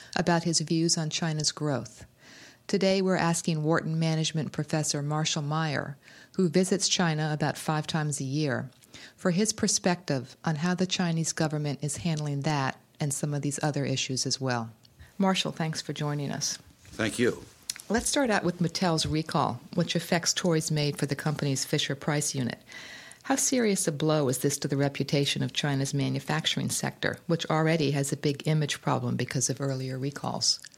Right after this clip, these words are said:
Speaker 2: Well, it's certainly a blow. I think that it just adds to the concerns that people have about the ability of, uh,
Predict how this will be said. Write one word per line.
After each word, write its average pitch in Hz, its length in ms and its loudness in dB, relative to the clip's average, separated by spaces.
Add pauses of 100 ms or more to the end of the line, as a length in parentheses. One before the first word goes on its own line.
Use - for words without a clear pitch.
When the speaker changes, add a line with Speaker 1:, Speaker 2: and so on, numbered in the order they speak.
(240)
Speaker 2:
Well, 135 180 10
it's 98 140 4
certainly 92 320 6
a 82 60 0
blow. 85 640 4
I 90 120 2
think 90 300 0
that 82 160 0
it 85 100 -2
just - 240 -4
adds 85 460 2
to 85 160 -2
the 78 120 -4
concerns 92 600 0
that - 160 -8
people - 320 -6
have 95 440 0
about 80 360 -4
the 85 80 0
ability 85 600 0 (480)
of, 85 500 -2
uh, 80 460 0